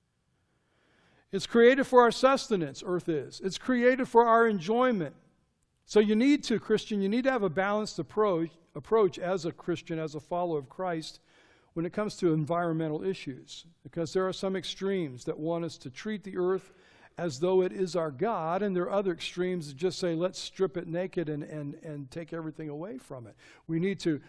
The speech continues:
balance that and manage it well. The biblical mandate was for God to take dominion over the earth. "Subdue the earth," he said. "Rule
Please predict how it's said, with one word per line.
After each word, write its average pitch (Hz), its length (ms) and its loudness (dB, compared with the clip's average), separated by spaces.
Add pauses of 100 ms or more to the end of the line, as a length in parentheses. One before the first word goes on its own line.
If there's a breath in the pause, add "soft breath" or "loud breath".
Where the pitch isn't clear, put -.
(140 loud breath)
balance 180 640 0
that 143 240 -4
and 147 180 -6
manage 165 520 -6
it 151 120 -4 (300 soft breath)
well. 147 580 -4 (960)
The 143 120 -4
biblical 196 400 2
mandate 180 440 -4
was 156 140 -8
for 147 160 -10
God 160 540 -2
to 143 320 -4
take 160 520 -8
dominion 180 720 -6 (440 soft breath)
over 160 480 -4 (320 soft breath)
the 147 340 -4
earth. 135 460 -12 (240)
"Subdue 143 880 -4 (440 soft breath)
the 135 200 -6
earth," 151 400 -8
he 127 120 -8
said. 120 400 -10
"Rule 139 800 -2